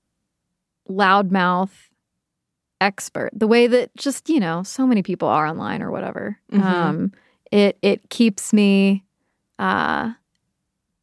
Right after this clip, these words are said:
Speaker 1: I don't know. Yeah, I think that the curio-, the feminism, but the curiosity, I think, has been the most valuable part, the curiosity and empathy.
Speaker 2: How has your definition of dream job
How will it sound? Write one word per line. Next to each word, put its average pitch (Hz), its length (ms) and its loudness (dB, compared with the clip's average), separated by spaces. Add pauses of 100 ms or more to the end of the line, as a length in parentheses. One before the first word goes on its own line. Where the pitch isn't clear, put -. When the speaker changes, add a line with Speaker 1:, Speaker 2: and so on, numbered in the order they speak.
(160)
Speaker 1:
I 233 60 -10
don't 269 120 0
know. 277 180 2
Yeah, 233 200 4
I 214 100 4
think 269 220 0
that 240 180 0
the 226 80 2
curio-, 302 460 2
the 220 80 -4
feminism, 196 680 0 (240)
but 285 160 2
the 269 80 0
curiosity, 226 840 0
I 190 100 -2
think, 196 180 -4
has 196 160 -4
been 180 160 -4
the 175 80 -4
most 175 240 -6
valuable 180 720 -2 (320)
part, - 260 -2
the - 60 -10
curiosity 180 580 -2
and 120 80 -4
empathy. 208 480 -6 (580)
Speaker 2:
How 302 300 0
has 302 220 0
your 262 100 2
definition 196 640 0
of 165 160 -10
dream 160 400 -10
job 117 480 -6